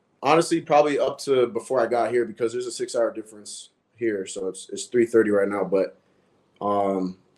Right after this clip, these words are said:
when I was in Mexico and before that, you know, I was watching, watching the team. Even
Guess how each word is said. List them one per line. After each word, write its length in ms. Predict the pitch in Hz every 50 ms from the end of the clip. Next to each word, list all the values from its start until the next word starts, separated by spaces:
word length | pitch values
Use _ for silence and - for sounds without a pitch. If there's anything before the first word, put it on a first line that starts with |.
| _ _ _ _ _ _ _ _ _
when 120 | - 107
I 80 | 110 113
was 120 | 117 117
in 100 | 117 113
Mexico 640 | 117 117 113 - - - - 117 110 113 113 113 110
and 100 | 104 101
before 360 | 98 95 95 - 104 110 110 107
that, 340 | 107 104 104 101 - - -
you 80 | 90
know, 100 | 95 101
I 100 | 95 98
was 160 | 101 101 95 101
watching, 520 | 107 107 107 110 - 113 107 107 104 - - _
watching 300 | 104 107 107 - 123 110
the 80 | 104
team. 200 | - - 113 107 92
Even 340 | 143 170 185 175 160 143